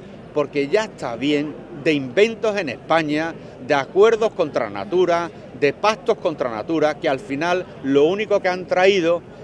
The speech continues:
es ser rehén de terceros para poder llevar a cabo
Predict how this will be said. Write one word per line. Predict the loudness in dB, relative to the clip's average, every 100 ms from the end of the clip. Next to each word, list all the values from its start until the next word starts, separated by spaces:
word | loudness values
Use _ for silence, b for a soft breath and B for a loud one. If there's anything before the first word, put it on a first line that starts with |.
| 0
es | 0 0 -12
ser | 0 4 4 2 -2
rehén | 0 4 6 6 4 0
de | -2
terceros | 0 0 -2 2 2 2 0 -8 -8
para | -4 -2
poder | 0 0 0
llevar | 0 0
a | 0
cabo | 2 2 2